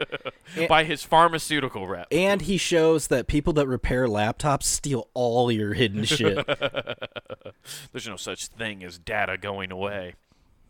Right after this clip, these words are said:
Speaker 1: Oof.
Speaker 2: Um, yeah, dude, it sucked though. Like, uh, 'cause then I just cleaned, cl-, had to clean up puke. But I also got out of training, which was kinda cool.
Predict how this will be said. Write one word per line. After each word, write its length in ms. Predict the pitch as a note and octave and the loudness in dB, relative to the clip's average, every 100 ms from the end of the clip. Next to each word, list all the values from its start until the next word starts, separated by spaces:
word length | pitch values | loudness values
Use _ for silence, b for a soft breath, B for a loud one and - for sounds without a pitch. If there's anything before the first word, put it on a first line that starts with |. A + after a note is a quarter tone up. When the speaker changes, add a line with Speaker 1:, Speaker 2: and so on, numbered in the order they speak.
| - | -10
Speaker 1:
Oof. 380 | G2+ G2+ - - | -4 -4 -4 -2
Speaker 2:
Um, 440 | B2 A#2 G#2+ F2+ E2 b b b b b | 0 0 -4 -10 -18 b b b b b
yeah, 220 | - D3 B2+ | -4 0 0
dude, 240 | B2+ C3+ | -2 -4
it 180 | D3+ D3+ | -6 -8
sucked 480 | - - C#3+ C3 - | -10 -2 0 0 -2
though. 220 | A#2 G2 | -2 0
Like, 280 | G#2+ G#2+ - | 0 -2 0
uh, 260 | A2 G2+ - | -2 -2 -6
'cause 160 | A2 A#2+ | -10 -8
then 140 | C3 | -4
I 100 | C3+ | -4
just 220 | A#2+ A2+ - | -6 -10 -18
cleaned, 420 | B2 B2 A#2 G#2 _ _ | -16 -14 -14 -18 _ _
cl-, 140 | - | -18
had 140 | A#2+ A2 | -14 -12
to 60 | |
clean 280 | - - A#2 | -12 -14 -10
up 100 | A2+ - _ | -10 -10 _
puke. 460 | - A2 A#2+ - _ _ _ _ _ | -10 -8 -8 -16 _ _ _ _ _
But 160 | C#3 C#3+ | -2 2
I 120 | C3 | 4
also 240 | C#3 F3 C3 | 4 2 -4
got 180 | C#3 | -4
out 120 | C#3 B2 | -4 -6
of 60 | |
training, 460 | - C#3 D#3+ B2+ F#2 | -8 -8 -8 -10 -14
which 160 | F2+ - | -14 -14
was 120 | F#2 | -16
kinda 240 | G2 E2+ | -16 -18
cool. 420 | E2+ F#2+ F#2 G2 | -14 -10 -10 -10